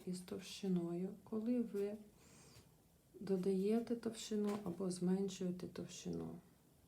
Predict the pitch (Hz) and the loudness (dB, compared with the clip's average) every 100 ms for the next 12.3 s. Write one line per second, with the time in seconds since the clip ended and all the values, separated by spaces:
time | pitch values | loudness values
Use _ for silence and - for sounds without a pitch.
0 | - 175 - 185 180 175 165 - - - | -12 -10 -4 2 4 4 0 -6 -8 -8
1 | - 214 269 247 240 - 202 208 - - | -4 -2 0 -2 -6 -8 -8 -8 -12 -20
2 | - - - 185 185 185 196 - - 180 | -20 -20 -10 -10 -4 -4 -4 -6 -10 -10
3 | - - - - - - - - - - | -10 -20 -20 -20 -20 -20 -20 -20 -20 -20
4 | - - - - - - - - - - | -20 -20 -20 -20 -20 -20 -20 -20 -20 -20
5 | - - - - - - - - - - | -20 -20 -20 -20 -20 -20 -20 -20 -12 -8
6 | 156 190 220 220 220 202 190 - 180 180 | 0 2 2 0 -2 -2 -2 -4 -4 -4
7 | - - - - - - - - - - | -6 -16 -20 -20 -20 -20 -20 -20 -20 -20
8 | - - - - - - - - - - | -20 -20 -20 -20 -20 -20 -20 -20 -20 -20
9 | - - - - - - - - - - | -20 -20 -20 -20 -20 -20 -20 -20 -20 -20
10 | - - - - 190 190 185 180 180 180 | -20 -20 -14 0 2 4 0 -2 -4 -4
11 | 208 240 294 - 190 185 185 180 - 185 | 0 0 -2 -6 -4 -2 -4 -6 -2 2
12 | 180 208 | 4 4